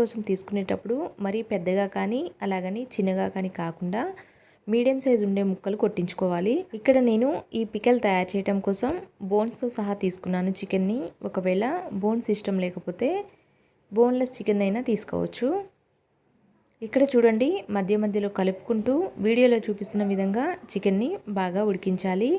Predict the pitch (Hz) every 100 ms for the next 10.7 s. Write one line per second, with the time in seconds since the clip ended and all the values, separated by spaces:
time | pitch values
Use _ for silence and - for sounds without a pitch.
0 | 381 - _ _ _ _ 233 247 277 269
1 | 247 226 226 269 339 - 214 208 214 208
2 | 202 214 277 381 - - 214 254 240 226
3 | 208 214 208 196 226 233 233 214 180 196
4 | 208 196 185 180 185 262 392 427 - 180
5 | 196 - 240 320 339 - 226 202 185 175
6 | 208 190 185 185 180 208 320 392 _ _
7 | _ _ - 208 190 214 214 196 202 254
8 | 403 - - - 285 220 240 214 214 208
9 | 208 269 403 - - 202 185 190 202 190
10 | 185 190 208 185 175 180 208